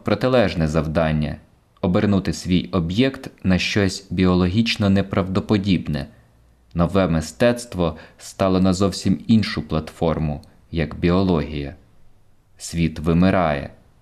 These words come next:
Природа обернулася на продукт фабричного виробництва. Колишнє ремісниче товарове виробництво виходило з предметно видимого.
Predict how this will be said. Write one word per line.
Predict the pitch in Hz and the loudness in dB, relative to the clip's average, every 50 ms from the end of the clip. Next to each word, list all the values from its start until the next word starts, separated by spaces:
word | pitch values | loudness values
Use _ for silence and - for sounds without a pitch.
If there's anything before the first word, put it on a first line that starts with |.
| _ _ - - - - | _ _ -20 -20 -12 -6
Природа | - - 85 82 104 120 123 95 87 78 - - - - - | -2 -2 0 2 2 2 2 0 -2 -2 -4 -8 -16 -10 -6
обернулася | - 82 73 82 80 80 85 85 82 82 82 - - 82 78 | -6 -4 -2 -2 0 2 2 2 2 2 0 -2 -4 -4 -2
на | 80 78 76 | -2 -2 -4
продукт | - - 80 78 76 85 92 90 - - - - - - _ _ _ _ _ - - | -4 -4 -4 -2 0 0 0 0 -2 -8 -18 -20 -20 -20 _ _ _ _ _ -8 -6
фабричного | 92 82 76 76 - 80 76 78 - - - 80 76 76 76 73 - - - - - | -4 -2 -2 0 0 0 -2 -2 -4 -6 -6 -6 -4 -4 -6 -8 -10 -14 -20 -16 -8
виробництва. | 90 82 85 80 82 82 76 78 90 87 85 80 - - - - 71 73 - - - - - - - - - _ _ _ - - _ _ _ _ _ _ _ _ | -4 -2 0 0 0 0 0 0 2 2 2 0 -2 -8 -12 -12 -12 -12 -12 -14 -16 -20 -20 -20 -20 -20 -20 _ _ _ -20 -20 _ _ _ _ _ _ _ _
Колишнє | - 127 156 208 226 226 - 135 120 | 0 2 2 2 2 2 0 0 0
ремісниче | 113 104 104 101 - - - 123 131 135 - - 104 95 | 2 2 0 0 -2 0 0 2 2 2 0 0 -2 -2
товарове | - - 92 87 101 104 107 98 95 87 87 87 | 0 0 0 2 2 2 2 2 2 2 0 0
виробництво | 82 87 85 87 82 - 95 110 123 120 - - - 90 90 87 85 - - - - | 0 0 0 0 0 0 0 0 0 0 -4 -6 -4 -2 0 0 0 0 -4 -8 -6
виходило | 92 87 80 - 101 92 85 92 87 87 87 | -4 -4 -2 0 0 0 0 2 0 0 0
з | - - | -2 -6
предметно | - - - 85 - 90 87 90 85 - - 90 90 90 | -8 -8 -8 -6 -2 0 0 0 0 0 0 0 0 2
видимого. | 85 95 92 85 80 78 76 76 76 76 78 76 | 2 2 2 2 2 0 -2 -2 -4 -6 -6 -8